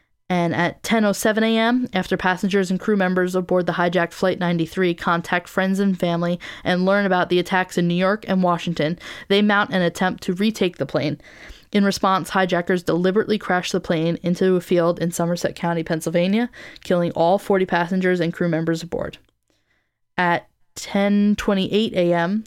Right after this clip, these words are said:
the World Trade Center's North Tower collapses one hundred and two minutes after being struck by Flight eleven. And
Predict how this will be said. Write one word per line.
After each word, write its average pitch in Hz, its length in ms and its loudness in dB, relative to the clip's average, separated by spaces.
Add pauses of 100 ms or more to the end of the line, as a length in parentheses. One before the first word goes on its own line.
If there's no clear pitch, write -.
the 185 100 -4
World 180 220 0
Trade 185 220 0
Center's 180 300 0
North 196 240 2
Tower 165 280 0
collapses 165 640 -2
one 185 360 0
hundred 202 300 2
and 196 140 2
two 196 160 0
minutes 180 360 0
after 175 340 -2
being 170 240 -2
struck - 500 -4
by 165 140 -2
Flight 165 340 -2 (160)
eleven. - 380 -2 (1000)
And 180 540 0